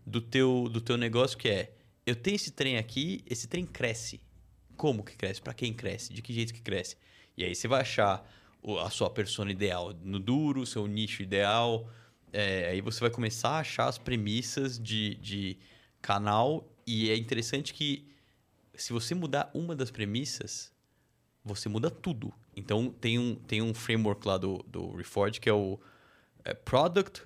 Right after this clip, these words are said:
Market, Channel e Model Fit. Então, produto, canal, modelo e mercado. Se você mudar o mercado,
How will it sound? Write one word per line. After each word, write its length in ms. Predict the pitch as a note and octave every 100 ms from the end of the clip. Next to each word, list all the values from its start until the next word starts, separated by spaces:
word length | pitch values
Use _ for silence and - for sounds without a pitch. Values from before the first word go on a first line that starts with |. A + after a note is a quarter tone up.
| -
Market, 560 | G#2 A#2 D#3 - F3+ - - _ _ _
Channel 540 | - B2+ D3 D#3 D#3+ -
e 120 | B2
Model 480 | A#2 A2+ A#2 A#2 A#2
Fit. 300 | - - A2+ -
Então, 160 | G2 G2
produto, 580 | - G#2+ A2 F3+ F3+
canal, 680 | G3 - B2 A2 A2+ D3 E3 - _ _ _
modelo 800 | A2 A2+ A2 A#2+ C#3 D#3 F3+ - - _
e 340 | A#2 D3+ F#3 F#3 _ _ - _ _ - - _ _ _ _ B2 D3+ F3
mercado. 420 | C3 C3+ G#2+ F2 - _ _ _ _ _ _ _
Se 160 | - E3+
você 220 | F3 B3+
mudar 220 | A3 D#3
o 40 |
mercado, 560 | A#2 G2 B2 C#3 A#2+